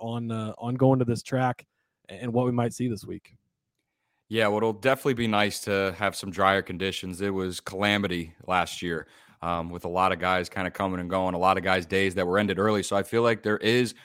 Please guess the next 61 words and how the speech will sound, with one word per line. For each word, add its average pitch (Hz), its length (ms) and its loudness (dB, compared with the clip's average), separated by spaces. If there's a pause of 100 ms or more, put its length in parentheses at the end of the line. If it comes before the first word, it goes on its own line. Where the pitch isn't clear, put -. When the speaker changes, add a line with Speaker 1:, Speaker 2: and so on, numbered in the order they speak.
(160)
Speaker 2:
a 95 80 -2
little 131 180 4
bit 131 140 2
of 120 100 4
a 107 240 2 (500)
smaller 147 420 4
sample 117 400 -2
size 92 320 -2
kinda 95 320 -2
entering 95 360 -4
this 90 160 -6
weekend 92 320 -4
with 87 140 -4
some 95 180 -6
of 90 80 -4
these 87 140 -6
drivers 90 420 0
on 90 160 -2
the 85 80 -2
board, 92 360 2
especially 120 400 2
when 139 100 0
you 113 80 0
consider 104 480 0
the 92 140 -2
drivers 92 480 2
that 87 100 0
are 87 160 0
entered 90 300 -4
in 120 120 -2
this 131 220 -4
race. 139 320 -2 (380)
Uh, 92 200 0
we're 90 120 -2
not 98 240 2
getting 107 260 0
a 101 60 0
lot 90 400 6
of 92 360 2 (300)
drivers 95 400 4
that 92 160 0
are 90 60 0
dipping 92 340 -4
down. 101 380 4
You 87 80 -6
don't 92 80 0
have 95 240 2
your 92 160 0
A 92 80 2
J 92 160 -2
Allmendingers. 90 640 -2
You 85 80 -10
don't 95 160 -6
have 98 200 0
your 92 100 -6
Kyle 92 340 0
Larsons. 90 440 -2
It's 92 140 -6
a 90 80 -6
pretty 110 460 -2
set 113 460 2